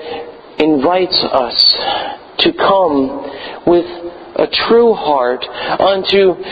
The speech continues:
not God, our capricious deity who might strike us down at any moment, not our oligarch in the sky who is very disappointed in us,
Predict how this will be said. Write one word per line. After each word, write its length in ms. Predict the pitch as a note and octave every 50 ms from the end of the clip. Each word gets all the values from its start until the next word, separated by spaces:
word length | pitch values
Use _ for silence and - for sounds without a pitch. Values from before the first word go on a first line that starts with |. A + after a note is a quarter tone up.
| - -
not 500 | - D#3 F3 F#3+ G#3 A3 A3+ G3 F#3 D#3
God, 380 | D3 F3 F3 F3 F3 F3+ F#3 E3
our 240 | D3+ D#3 E3 E3 D#3+
capricious 720 | - - E3+ - - - - F#3 F3+ - F#3 E3 A#2+ C#3
deity 540 | C3+ D#3 E3 E3+ E3 D#3+ D3+ D#3+ E3 F3 F3
who 240 | D#3 D#3 D#3 D#3 D3+ D#3 - - -
might 300 | A#2+ D3 E3 F3+ F3 F3
strike 360 | - - - F3+ E3+ E3+ E3+ E3
us 140 | D#3 - -
down 300 | D3 D3 C#3+ D3 D3 C#3+
at 160 | C#3+ C#3+ -
any 220 | C#3+ C#3 D3 D3+ D3+
moment, 500 | D3 B2+ A#2+ A#2+ A#2+ B2 C3 C3+ C3 - - - - - - - - - - - - - - - - - - - D#3 -
not 380 | D3 D#3 F#3 G3+ G#3+ G#3+ G3+ -
our 400 | - F3+ F3+ F#3+ G3 G3 G3 G3
oligarch 720 | - E3+ F3+ F#3+ G3+ G3+ G3+ F#3 F3 F#3+ F#3+ F#3+ G3 F#3 F3+
in 100 | F3+ E3
the 140 | E3 E3 - - -
sky 340 | - F#3+ F#3 F#3+ F#3+ F#3+ F#3
who 140 | F3 E3+ E3
is 100 | D3 B2+
very 320 | D3 F#3+ G3 G3 F#3+ F3
disappointed 720 | E3 F#3 - F#3 F3 - - D#3+ E3 E3 E3 D#3+ E3 D3 B2+
in 160 | C3 B2+ B2+
us, 180 | C#3 D3+ D3